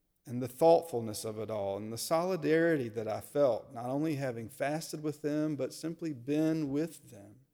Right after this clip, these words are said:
our friends in Cuba. Now, the State Department, I checked this this morning just to be sure,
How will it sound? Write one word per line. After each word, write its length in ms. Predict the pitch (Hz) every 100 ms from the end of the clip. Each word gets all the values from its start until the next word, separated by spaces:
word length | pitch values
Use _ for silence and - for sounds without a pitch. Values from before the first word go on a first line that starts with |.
| _ _ _ _ _ _ _ _ _
our 120 | 117 104
friends 880 | - 151 147 117 104 - - - - _ _ - -
in 140 | 123 117
Cuba. 300 | - 147 - - _ _ _ _ _ _ _ _ _ _ _ _ _ _ _ _ _ _ _ _ _ _ _ _ _ _ _ _ _ _ _ _ _ _ _ _ _ _ _ _ _ _ _ _ _ _ _ _ _
Now, 180 | 143 143
the 120 | 135
State 440 | 123 - 208 254 -
Department, 560 | 151 - 120 110 120
I 80 | 127
checked 400 | 139 - 143 -
this 260 | 143 139 -
this 180 | 143 -
morning 300 | 151 131 113
just 180 | 120 -
to 80 |
be 140 | 135 147
sure, 460 | - 151 113 107